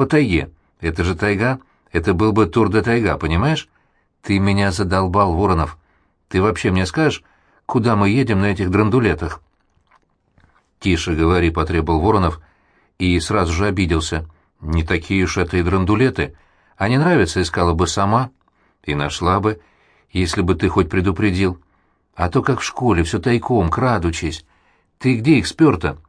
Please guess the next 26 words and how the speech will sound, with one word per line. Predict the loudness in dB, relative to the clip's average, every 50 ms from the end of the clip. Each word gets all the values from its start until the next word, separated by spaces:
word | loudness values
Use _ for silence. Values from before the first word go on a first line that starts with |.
| _ _ _
Ты | 0 0
вообще | 0 0 0 0 0 0 0 -2 -8 -18 _ _
подумал | -2 0 2 4 4 4 4 4
о | 4
будущем?» | 4 2 2 2 2 0 -2 -6 -8 -8 -10 -16 _ _ _ _ _ _ _ _ _ _ _
«А | -6 -4 -4
чего | -4 -2 0 2 2
о |
нём | 2 2 2 2
думать?» | 2 2 2 2 0 -2 -4 -10 _ _ _ _ _
удивился | -2 0 2 4 4 4 2 2 0 2
Воронов. | 2 4 4 2 2 0 -4 -6 -12 _ _ _ _ _ _ _ _
«Мы | -2 0 0 0 2
в | 0
него | 0 2 2 2 0
как | 0 -4 -4 -2
раз | -2 -4 -2
сейчас | -4 -6 -4 -2 -2 -2 -2 -2 -2
и |
едем. | -2 0 2 0 2 0 -2 -4 -6 -12 _ _ _ _ _ _ _ _ _ _
И | _ -4 -2
ещё | -2 0 0 0
раз | 0 0 -2
прошу, | -2 -2 -2 -2 -2 -4 -4 -6 -6 -8 -16 _ _ _ _ _ _
говори | -4 -2 0 0 2 0 0 -2 -2
тише. | -2 -2 -2 -2 -2 -4 -6 -8 -8